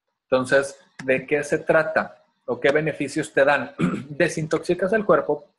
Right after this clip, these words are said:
quemas grasa, mejoras tu colesterol, triglicéridos, glucosa, mejora la producción de la hormona del crecimiento, reduce los antojos, mejora el enfoque mental, mejora la recuperación, mejora la digestión, mejora la reparación celular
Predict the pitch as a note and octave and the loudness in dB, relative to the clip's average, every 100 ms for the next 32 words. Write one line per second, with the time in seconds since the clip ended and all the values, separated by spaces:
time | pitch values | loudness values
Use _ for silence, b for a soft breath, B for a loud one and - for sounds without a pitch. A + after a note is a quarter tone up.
0 | - D3+ E3+ F3 F3+ D3 - A2+ B B | -2 2 2 2 4 2 2 -4 B B
1 | B B C#3+ D3 - D3 D#3+ D3+ D#3+ D#3+ | B B -4 -4 4 4 4 2 -6 -2
2 | D#3 D#3 - C3+ C3+ C3 C3+ C3+ C3+ C3 | -2 -2 0 4 4 2 -10 -8 -8 -4
3 | A#2+ B2 A#2+ A#2+ C3 C3 C#3 A#2+ - A2+ | -2 -2 -4 -6 -6 -6 -2 -2 -2 -6
4 | b _ C3 B2 C3 D3+ D#3 D3 B2+ A#2+ | b _ -4 -2 2 4 2 0 -4 -4
5 | B2+ C3+ C#3 B2+ A#2+ B2 B2 B2+ B2+ - | -8 -4 0 2 0 -2 -4 -4 -6 -6
6 | A#2+ - G#2+ B2 E3+ D#3 B2+ A#2 B2+ E3 | -6 -6 -10 -6 -6 -2 -2 -2 -2 -4
7 | G#3+ A#3+ - B2 A#2+ - A#2+ A#2+ A2 A2+ | -2 -4 -2 -4 -6 -6 -6 -4 -6 -6
8 | A2 A2 - C3 D3 D#3 C#3 A#2+ A#2 A#2 | -6 -8 -2 2 2 0 -6 -6 -6 -8
9 | C3+ B2 G#2+ G#2+ - A#2 A#2 B B B | -8 -8 -6 -4 0 2 0 B B B
10 | B D3+ - F#3+ A#3+ A3+ G3+ B2+ C#3+ B2+ | B -6 0 4 4 4 0 -2 -2 -2
11 | - C3 C3+ B2 C3 C#3+ C#3 C3 B2 A#2 | -2 -2 -2 -4 0 2 2 -2 -6 -10
12 | - A#3 G#3+ D#3+ C#3+ D#3 C#3+ C#3 - B2+ | -4 -2 0 0 2 4 2 0 -2 -2
13 | A#2 - A#2 A#2 A2 G#2+ A2+ C#3+ G3 | -2 -6 -12 -10 -8 -4 2 2 0